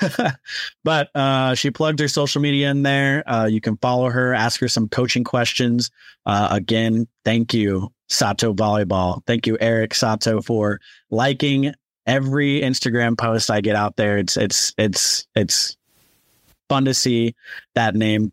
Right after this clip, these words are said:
kinda come across, uh, on those posts, and, and I appreciate the support. So thank you again. But let's move on to some upcoming events. We have the twenty twenty-three N T D P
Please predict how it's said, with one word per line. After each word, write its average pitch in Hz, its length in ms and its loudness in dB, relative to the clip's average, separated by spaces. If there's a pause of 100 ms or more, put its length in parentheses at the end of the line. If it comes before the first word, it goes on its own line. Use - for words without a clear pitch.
kinda 104 240 0
come 107 180 0
across, 104 560 0
uh, 95 560 0 (100)
on 101 180 0
those 98 180 0
posts, 104 360 0
and, 98 240 0 (400)
and 98 160 0
I 98 40 0
appreciate 104 520 0
the 95 80 -2
support. - 460 -2
So 98 140 -2
thank 98 280 -2
you 90 80 2
again. 80 400 0 (1000)
But 110 80 2
let's 151 240 0
move 151 200 2
on 151 320 0 (560)
to 160 140 2
some 143 260 0
upcoming 143 540 0
events. 135 640 0 (300)
We 139 120 0
have 135 140 0
the 120 100 0
twenty 175 320 0
twenty-three 147 600 0
N 175 200 0
T 160 220 0
D 156 140 2
P 143 320 0